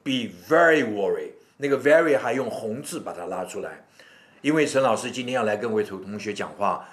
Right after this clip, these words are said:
陈老师这一个，这一个，这个P P T或者这一个照相照下来的，呃，这个档，事实上摆在老师的讲义里头摆了非常久了，应该摆了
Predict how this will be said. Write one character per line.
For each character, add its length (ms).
陈 160
老 120
师 160
这 220
一 140
个， 320
这 120
一 100
个， 260
这 140
个 100
P 200
P 120
T 300
或 140
者 100
这 140
一 180
个 360
照 200
相 200
照 220
下 160
来 160
的， 240
呃， 160
这 180
个 100
档， 280
事 180
实 140
上 420
摆 160
在 200
老 140
师 160
的 120
讲 200
义 120
里 40
头 160
摆 220
了 100
非 280
常 280
久 280
了， 180
应 160
该 140
摆 240
了 440